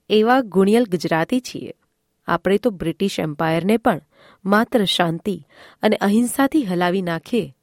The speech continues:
એવા બુલંદ જુસ્સાવાળા ગુજરાતી છીએ. ત્યારે આપને આજે એક એવી વ્યક્તિને મળાવીશ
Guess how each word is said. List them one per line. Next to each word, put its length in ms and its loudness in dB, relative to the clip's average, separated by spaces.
એવા 180 2
બુલંદ 380 -2
જુસ્સાવાળા 760 0
ગુજરાતી 520 -4
છીએ. 320 -10
ત્યારે 340 0
આપને 340 0
આજે 380 -2
એક 120 2
એવી 220 6
વ્યક્તિને 480 0
મળાવીશ 540 -4